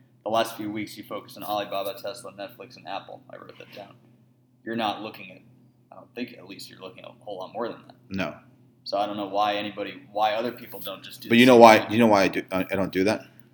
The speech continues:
Speaker 1: No.
Speaker 2: 'Cause I don't have the need every week to feel like I need to take a trade.
Speaker 1: Right.
Speaker 2: I've never pressured to wanna put money to risk. Right? There's a,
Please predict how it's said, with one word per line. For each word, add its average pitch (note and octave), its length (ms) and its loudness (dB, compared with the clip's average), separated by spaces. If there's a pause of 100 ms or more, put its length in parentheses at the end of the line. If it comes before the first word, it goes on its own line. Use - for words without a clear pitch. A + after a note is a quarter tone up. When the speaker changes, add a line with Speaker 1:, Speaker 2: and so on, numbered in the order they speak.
(360)
Speaker 1:
No. G#2 180 -10 (100)
Speaker 2:
'Cause - 140 -10
I A2 80 2
don't A#2 140 6
have B2 160 4
the G#2+ 60 6
need F#2+ 400 0
every F2+ 220 -4
week F#2+ 260 -2
to E2+ 60 -6
feel - 180 -4
like E2+ 180 -4
I E2+ 40 -6
need E2+ 120 -6
to E2+ 80 -8
take - 220 -10
a - 60 -12
trade. - 320 -14 (1160)
Speaker 1:
Right. G2 260 -6 (640)
Speaker 2:
I've F#2+ 80 -2
never A2 240 4
pressured G2 500 -2
to F2 80 -6
wanna F2 220 -6
put - 180 -16
money E2 200 -10
to D#2 80 -14
risk. - 320 -16 (1000)
Right? G2 240 0
There's G#2+ 160 2
a, A#2 60 6